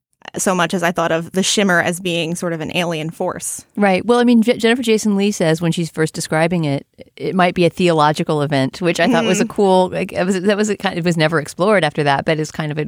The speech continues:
Speaker 2: weird concept that, you know, maybe God would just decide to interfere with, with world events in that way and change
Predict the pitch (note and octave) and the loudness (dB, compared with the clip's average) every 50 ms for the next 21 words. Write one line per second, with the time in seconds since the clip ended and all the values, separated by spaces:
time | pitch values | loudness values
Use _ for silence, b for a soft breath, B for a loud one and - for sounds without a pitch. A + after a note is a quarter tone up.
0 | - E3 D#3+ D3 C#3+ - - D#3 D3+ D3+ - C#3 B2 - D3 C#3+ - F3 D#3+ C#3 | -8 -8 -6 -6 -6 -4 -2 -2 -2 0 -2 -2 -2 -2 -2 -2 0 -2 -2 -2
1 | C3 C#3 D3 - - D3+ D#3+ D#3+ D3+ - C#3+ - - D3 C#3+ D3 D3+ C#3+ D3+ C#3 | -2 -4 -6 -8 -6 -4 -2 -2 -2 -2 -4 0 0 2 2 2 2 0 0 -2
2 | - D#3+ - - E3 D#3+ - E3 D#3 D#3+ D#3 D3+ - D#3 - - F3 F3+ F3+ D#3+ | -2 -4 -4 -2 -2 0 2 2 4 4 2 2 0 -2 0 2 2 2 2 0
3 | D#3+ - - E3+ E3+ E3 D#3 D#3 D3+ D#3 D#3 - - - - D#3 E3 D#3+ D#3+ D#3 | -2 0 0 2 4 4 4 4 2 0 -2 -2 -4 -6 -6 -4 -2 0 0 0
4 | D#3 E3 C#3+ D3+ D3+ D3+ - - E3 D3+ C#3+ C#3 - D3+ C#3+ C#3 C#3 D3 D3 D3+ | 2 0 0 0 0 -2 -2 -2 -2 0 0 0 0 0 0 0 0 0 -2 -4
5 | - - D3 C#3+ D3 D3+ D3+ - | -4 -4 -2 -2 0 -2 -2 -4